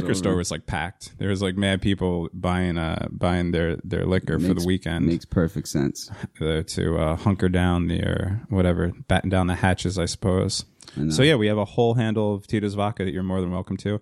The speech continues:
Speaker 2: Thank you.
Speaker 1: Um, I'm nor-, I normally don't drink while we're doing this, but it is Friday, and I've had a stressful week, and we're gonna, we're gonna have some fun. Last episode was a little, uh,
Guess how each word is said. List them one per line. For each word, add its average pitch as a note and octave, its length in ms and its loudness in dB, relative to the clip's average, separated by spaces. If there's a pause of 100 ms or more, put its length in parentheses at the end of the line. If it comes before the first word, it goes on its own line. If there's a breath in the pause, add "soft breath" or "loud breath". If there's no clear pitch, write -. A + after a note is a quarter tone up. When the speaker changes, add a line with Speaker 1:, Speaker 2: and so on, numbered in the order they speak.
(120)
Speaker 2:
Thank G2+ 320 -6
you. D2+ 60 -6
Speaker 1:
Um, G2 300 2
I'm G#2+ 160 6
nor-, A2 240 6
I G#2 80 2
normally G2 420 2 (960)
don't F#2+ 280 2
drink G#2 340 0
while G2+ 220 2
we're F#2+ 80 4
doing G2 320 2
this, A#2 240 0
but F#2 320 2
it G2 100 2
is F#2 120 0
Friday, A2 580 0 (400)
and F#2+ 200 2
I've F#2 120 2
had F#2+ 100 2
a - 60 -6
stressful F#2 320 -4
week, C3 240 2
and A2+ 240 6
we're A#2+ 100 6
gonna, A#2+ 260 4
we're A#2 100 -2
gonna A#2+ 120 2
have A#2 120 2
some G#2+ 140 -4
fun. A#2+ 300 0 (260 loud breath)
Last D3 280 4
episode C3+ 420 4
was G#2+ 220 0
a G#2 40 -2
little, G2+ 360 0
uh, F2 420 -4